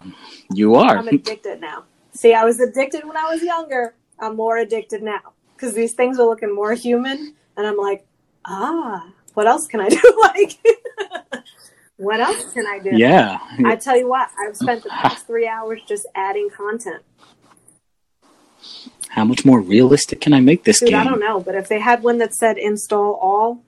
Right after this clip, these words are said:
Speaker 2: it's over. It's over. <laughs>
Speaker 1: Maybe that's why Animal Crossing's doing so
Speaker 2: Yo,
Speaker 1: well.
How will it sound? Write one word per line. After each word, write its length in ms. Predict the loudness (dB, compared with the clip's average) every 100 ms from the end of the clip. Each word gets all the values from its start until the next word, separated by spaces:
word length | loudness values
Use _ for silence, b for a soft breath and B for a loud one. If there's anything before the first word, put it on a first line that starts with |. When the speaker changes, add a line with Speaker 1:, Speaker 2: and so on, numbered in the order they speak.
| -12
Speaker 2:
it's 300 | -12 -8 -4
over. 340 | -4 -6 -16 _ _ _ _ _ _ _ _ _ _ _ _ _ _ _ _ _
It's 100 | -8
over. 880 | -4 -4 -2 -2 -2 -4 -6 -6 -8 -10 _
<laughs> 1000 | -2 6 6 6 2 2 -10 -10 -12 -16 -16 _ _ _ _ _ _ _ _ _ _ _ _ 2
Speaker 1:
Maybe 240 | 6 8
that's 240 | 6 4
why 180 | 2 0
Animal 320 | 0 -2 -4
Crossing's 480 | -4 -2 0 0 -2
doing 240 | -2 -2 0
so 240 | 0 2
Speaker 2:
Yo, 60 | 2
Speaker 1:
well. 280 | 2 -2